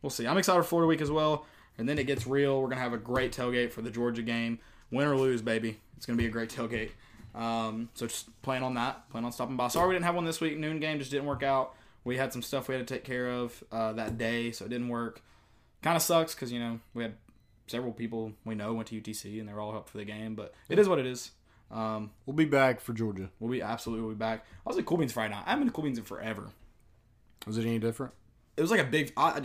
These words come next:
Speaker 1: everybody I knew was there, which was
Speaker 2: Oh, really?
Speaker 1: awesome. Yeah, like, everybody and their mother, brother. I don't
Speaker 2: Oh,
Speaker 1: know.
Speaker 2: nice. Mom's
Speaker 1: Yeah.
Speaker 2: drink free.
Speaker 1: Mom, mom's drink free.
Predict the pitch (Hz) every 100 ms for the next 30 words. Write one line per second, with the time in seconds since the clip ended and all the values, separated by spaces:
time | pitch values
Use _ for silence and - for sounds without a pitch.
0 | 127 156 175 180 156 113 131 123 92 90
1 | 95 - - 101 98 - 131 120 117 156
2 | 131 - - 120 107 104 - - 123 127
3 | 135 110 107 104 101 - _ _ 113 104
4 | 98 - 113 127 180 175 113 - - 104
5 | 113 - 160 - 110 110 131 127 139 143
6 | 131